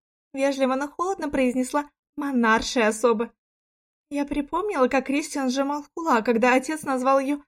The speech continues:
матерью. Безусловно, красивая женщина. На вид ей было не больше двадцати пяти лет, но женская интуиция подсказала, что королева старше. Намного старше, чем кажется.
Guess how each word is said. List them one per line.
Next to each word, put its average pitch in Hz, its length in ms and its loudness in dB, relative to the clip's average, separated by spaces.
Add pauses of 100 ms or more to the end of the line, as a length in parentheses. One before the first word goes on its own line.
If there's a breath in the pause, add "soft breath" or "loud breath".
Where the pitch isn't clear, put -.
(360)
матерью. 226 760 2 (420)
Безусловно, 254 560 0
красивая 254 440 0
женщина. 233 600 -2 (380)
На 233 180 0
вид 269 260 -4
ей 247 280 -2 (180)
было 269 220 4
не 254 140 4
больше 247 540 2 (280)
двадцати 269 440 -4
пяти 349 260 -6
лет, 214 320 2 (460)
но 262 200 -6
женская 247 480 0
интуиция 294 460 -4
подсказала, 254 680 2 (260)
что - 240 -8
королева 220 480 -2
старше. 247 600 -4 (540)
Намного 233 720 2
старше, 233 500 0
чем 233 200 -2
кажется. 240 560 0